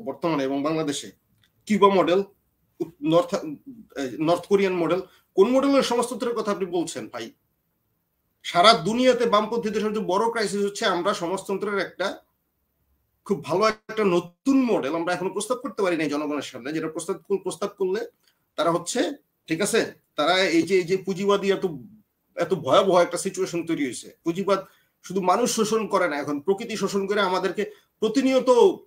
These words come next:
মানে, মানে আপনার অত্যাচার, মানে, মানে প্রা-, প্রাকৃতিক ইসের মধ্যে রাখতেছে আমাদের। এই ডেঙ্গুতে মানুষ, আমার দুইজন প-, প্রতিবেশী মারা গেছে, এক বোন ডেঙ্গুতে মারা গেছে গত পরশুদিন,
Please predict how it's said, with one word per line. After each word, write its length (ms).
মানে, 180
মানে 120
আপনার 280
অত্যাচার, 440
মানে, 140
মানে 160
প্রা-, 260
প্রাকৃতিক 440
ইসের 180
মধ্যে 220
রাখতেছে 380
আমাদের। 280
এই 80
ডেঙ্গুতে 400
মানুষ, 340
আমার 180
দুইজন 300
প-, 320
প্রতিবেশী 400
মারা 180
গেছে, 240
এক 240
বোন 300
ডেঙ্গুতে 380
মারা 240
গেছে 200
গত 200
পরশুদিন, 480